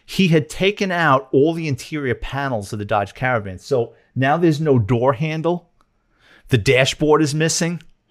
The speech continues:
right? On top of that, I'm like, "What is this?" He sprayed the whole interior of the car with W D forty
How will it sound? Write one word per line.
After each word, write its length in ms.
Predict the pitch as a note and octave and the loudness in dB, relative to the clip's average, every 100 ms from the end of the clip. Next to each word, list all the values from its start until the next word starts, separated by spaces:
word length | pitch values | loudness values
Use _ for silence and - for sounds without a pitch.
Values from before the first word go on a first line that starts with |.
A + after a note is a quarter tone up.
| - - | -20 0
right? 300 | A2 C#3+ - - - _ - | 4 4 2 -10 -20 _ -2
On 140 | C#3 | 0
top 360 | - F#3 G3+ F#3+ | 0 -2 0 2
of 100 | D#3+ | 2
that, 440 | A3 F3 A#2 - _ _ _ _ | 2 2 0 -6 _ _ _ _
I'm 120 | C3+ C#3+ | -4 -2
like, 200 | C#3+ C#3+ | -2 0
"What 140 | B3+ | 2
is 240 | E4+ D#4+ | 2 2
this?" 240 | B2+ G#2 - | 2 2 0
He 120 | D3+ | -4
sprayed 400 | - - F3 F3+ | -6 -2 -2 0
the 80 | D3+ | -2
whole 220 | F3+ F3+ | -4 -6
interior 380 | F3+ - E3 D#3 | -6 -2 0 0
of 60 | |
the 60 | C3 | -2
car 280 | - D#3+ D#3 | -2 -2 0
with 100 | G#2+ | 2
W 300 | C#3 C3+ C3+ | 2 0 -4
D 140 | C3 | -6
forty 460 | A#2 - F3+ A2 | -8 -2 0 0